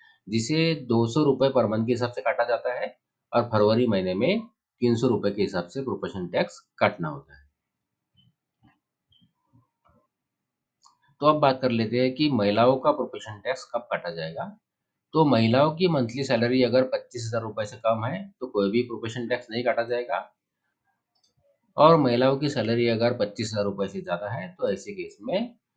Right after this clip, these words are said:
साल के पच्चीस सौ रुपये probation tax काटना होता है, जिसे हर month दो सौ रुपये के हिसाब से काटना होता है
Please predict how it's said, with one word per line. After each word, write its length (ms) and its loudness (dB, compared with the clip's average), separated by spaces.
साल 340 2
के 240 0
पच्चीस 420 -4
सौ 100 2
रुपये 320 2
probation 420 -6
tax 160 -6
काटना 300 -4
होता 260 -4
है, 100 -2
जिसे 380 2
हर 240 6
month 260 4
दो 180 -2
सौ 120 -2
रुपये 240 -2
के 60 -2
हिसाब 220 -2
से 100 -12
काटना 320 -4
होता 280 -4
है 180 -6